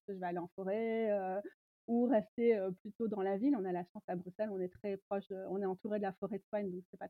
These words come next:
très compliqué de, d'aller en forêt avec son, avec son tarot. Donc il y a ça, il y a, hem, il y a le fait de sortir les cartes et de les tirer, mais <laughs> pour ça, il faut choisir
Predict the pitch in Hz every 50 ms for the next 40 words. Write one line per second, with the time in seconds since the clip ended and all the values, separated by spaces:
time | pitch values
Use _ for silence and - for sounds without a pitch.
0 | - _ 208 202 - 220 233 - _ - 226 - - 233 233 202 202 190 185 180
1 | 196 196 190 196 190 202 - _ 214 202 208 214 208 196 190 185 - _ _ _
2 | 185 185 185 190 - _ _ _ _ _ _ _ _ - 220 214 214 214 214 -
3 | _ - 226 - - 208 190 196 226 254 330 370 359 - _ _ _ _ _ _
4 | _ _ 226 233 - - 233 220 254 - - 240 226 269 311 302 262 226 208 208
5 | 208 208 214 196 190 190 185 185 180 175 - - - _ _ _ _ _ _ _
6 | _ _ _ _ _ _ _ _ _ _ _ _ _ _ _ _ - 226 240 226
7 | 214 214 214 180 - - 247 220 226 214 220 214 - 233 220 - - 254 233 220
8 | 220 - 254 262 - - 247 214 220 214 - - 247 240 240 254 277 208 180 -
9 | 277 311 - - - - - 320 - - 269 247 - - - 254 277 - - 240
10 | - 233 220 240 226